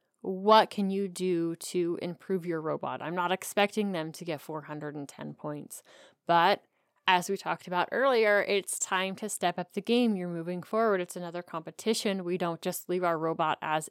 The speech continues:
is. We have some time. What can be improved? And so the goal was to let them see what other teams are doing. You don't have to reinvent the wheel. How can you take some of the same concepts, not even necessarily from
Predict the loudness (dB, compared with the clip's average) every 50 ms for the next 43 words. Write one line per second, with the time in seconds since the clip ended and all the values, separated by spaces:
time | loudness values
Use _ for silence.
0 | _ 6 8 8 8 8 4 2 0 -6 -12 -20 _ _ 2 2 2 2 2 0
1 | 0 0 0 -2 -2 0 0 0 0 -2 -2 -4 -6 -6 -8 -16 -20 _ _ _
2 | -2 -2 -2 -2 -2 -6 -6 -8 -6 -8 -8 -8 -8 -8 -6 -4 -2 0 0 -2
3 | -2 -4 -8 -4 -4 0 0 0 0 2 2 4 4 4 2 0 -2 -4 -6 -2
4 | -2 -2 -2 0 -4 -4 -4 -8 -8 -6 -4 -4 -2 -4 -4 -6 -8 -8 _ -2
5 | 0 2 4 4 4 4 2 0 0 -4 -4 -4 -4 -4 0 2 4 4 4 4
6 | 4 2 2 0 -2 -2 -4 -4 -6 -8 -6 -4 -6 -6 -4 -2 -2 0 -2 -2
7 | -2 -4 -4 -4 -4 -4 -4 2 4 4 6 8 6 6 6 2 -6 _ 4 6
8 | 6 6 6 2 0 0 0 0 -2 -2 -2 -2 -6 -6 -4 -4 -4 -4 -4 -6
9 | -6 -6 -8 0 4 4 6 6 4 4 4 2 2 2 0 -6 -12 -16 -20 -20
10 | _ _ 2 4 6 6 4 4 2 0 2 2 2 0 0 0 0 0 2 2
11 | 2 0 0 -2 -2 -2 -2 -4